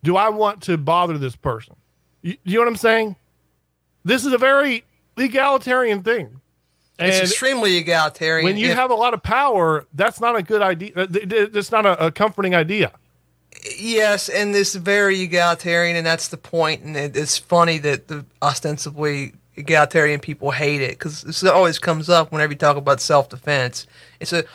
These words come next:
Speaker 2: "Well, why don't you just use your fist? Why don't you use your Krav Maga and beat up people? Why don't you just be a big, strong man?" You know, <laughs> which is stupid by itself, but it's like,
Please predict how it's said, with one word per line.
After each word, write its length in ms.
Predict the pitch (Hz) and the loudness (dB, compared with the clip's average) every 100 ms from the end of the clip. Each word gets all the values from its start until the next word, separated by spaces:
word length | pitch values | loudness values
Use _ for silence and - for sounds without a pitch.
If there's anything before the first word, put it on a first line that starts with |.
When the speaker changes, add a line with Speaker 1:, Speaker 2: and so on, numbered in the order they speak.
| - | -6
Speaker 2:
"Well, 100 | 233 | -2
why 160 | 247 349 | 2 2
don't 200 | 392 - | 0 0
you 80 | 381 | 0
just 160 | 320 311 | 0 0
use 240 | 311 233 | 2 0
your 80 | 226 | -2
fist? 480 | - 330 277 180 247 | 0 2 2 0 0
Why 80 | |
don't 180 | 269 277 | 0 0
you 80 | 269 | -4
use 140 | 247 | -2
your 80 | 233 | -2
Krav 340 | - 233 226 214 | 0 2 2 0
Maga 380 | 196 202 226 | -2 0 2
and 120 | 214 175 | 0 -2
beat 160 | 196 | -2
up 120 | 170 | -2
people? 340 | 202 190 170 170 - | -2 -8 -8 -10 -10
Why 100 | - | -4
don't 80 | 233 | -2
you 60 | 254 | -2
just 160 | 247 | -4
be 100 | 226 | -2
a 60 | 202 | -2
big, 220 | 196 220 | 0 0
strong 400 | - 208 196 190 | 0 2 0 2
man?" 420 | 175 196 165 135 - _ - _ _ _ _ _ | 0 2 0 -2 -10 _ -20 _ _ _ _ _
You 240 | 131 240 240 | -6 0 2
know, 320 | 214 208 202 - - - - 175 180 - 233 | 4 2 0 -8 -16 -20 -20 -14 -8 -6 -4
<laughs> 80 | 190 | -2
which 240 | 185 175 | -2 0
is 80 | 151 | 0
stupid 480 | - 226 226 175 170 | 0 -2 -2 0 2
by 140 | 165 | 2
itself, 340 | 147 202 185 | 2 0 0
but 60 | 185 | -2
it's 100 | 175 | 2
like, 260 | 185 175 | 2 2